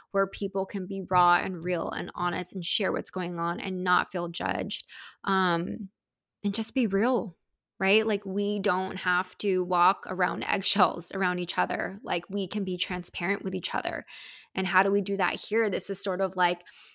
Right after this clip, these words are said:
you know, the locker room. And then when we go out there in the real world, that can be the practice. That's the practice that we take. And that's the juice that we take. And that's the magic that we take when we're in circle, is that we get to have these ripple effects out there that are affecting the collective,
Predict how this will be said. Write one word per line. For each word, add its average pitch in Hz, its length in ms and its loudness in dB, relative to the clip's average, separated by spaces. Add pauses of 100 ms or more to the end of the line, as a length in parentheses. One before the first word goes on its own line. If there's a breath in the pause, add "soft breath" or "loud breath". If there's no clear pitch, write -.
you 208 120 0
know, 180 280 2
the 196 160 2
locker 196 420 4
room. 175 340 -2
And 202 120 0
then 190 120 2
when 190 120 0
we 196 100 -2
go 208 140 4
out 190 180 4
there 226 160 4
in 208 60 2
the 196 80 -2
real 254 280 4
world, 190 300 2
that 190 180 -2
can 208 120 -6
be 202 120 -4
the 185 100 -6
practice. - 680 -6
That's 170 220 2
the 143 80 0
practice - 420 0
that 180 180 2
we 180 120 0
take. 226 320 0
And 185 100 -2
that's 175 180 0
the 190 80 -4
juice 202 340 -2
that 190 140 0
we 180 100 -4
take. 226 300 -2
And 185 100 -4
that's 170 180 -2
the 196 80 -4
magic 180 400 0
that 175 120 0
we 175 100 0
take 226 300 0
when 190 100 -4
we're 180 100 -4
in 185 240 -4
circle, 196 480 2
is 180 80 0
that 175 280 0
we 208 140 -2
get 208 160 -2
to 185 60 -4
have 180 240 -4
these 180 180 -6
ripple 196 280 -2
effects 185 360 -4
out 185 240 -2
there 202 180 2
that 196 140 0
are 196 100 2
affecting 190 360 -4
the 180 80 -2
collective, - 500 -2